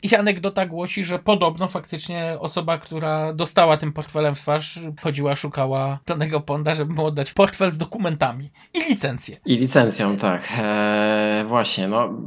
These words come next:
Speaker 1: fisa w oficjalnym komunikacie, bo to jest jeszcze warte wspomnienia, fisa w oficjalnym komunikacie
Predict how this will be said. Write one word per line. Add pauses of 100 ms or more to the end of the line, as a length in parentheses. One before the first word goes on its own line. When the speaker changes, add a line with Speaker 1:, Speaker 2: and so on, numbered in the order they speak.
(320)
Speaker 1:
fisa
w
oficjalnym
komunikacie,
bo
to
jest
jeszcze
warte
wspomnienia,
fisa
w
oficjalnym
komunikacie